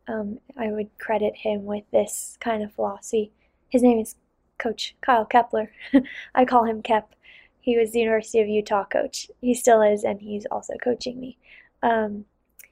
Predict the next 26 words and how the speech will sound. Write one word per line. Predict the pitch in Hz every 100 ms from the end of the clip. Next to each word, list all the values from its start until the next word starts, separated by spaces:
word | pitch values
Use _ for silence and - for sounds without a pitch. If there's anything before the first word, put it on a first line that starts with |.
| _ _ _ _ _ _ _
he | 285 277 277 269 _ _ _ _ _ -
and | 226
I | 214 220
put | - 254 -
a | - -
big | - 233 214
emphasis | 208 226 254 208 254 240 - - -
on, | 233 220 214 214
like, | - - _
caution | - 247 240 - - 262 247 247
over | 262 247 226 233 226 220 - _ _ _ _ _ _ _ _ -
being | 254 254 247 240 233
too | - 254 226
risky. | 214 214 - - 262 262
So | 262
I | 240
think | 220 247 240 - _
both | 240 226 220 -
of |
us | 226 226 220
would | 240 240 -
always | 226 220 226 220 -
choose | - 233 226 214 - - _ _ _ _ -
the |
more | 233 233
cautious | 233 240 220 214 269 254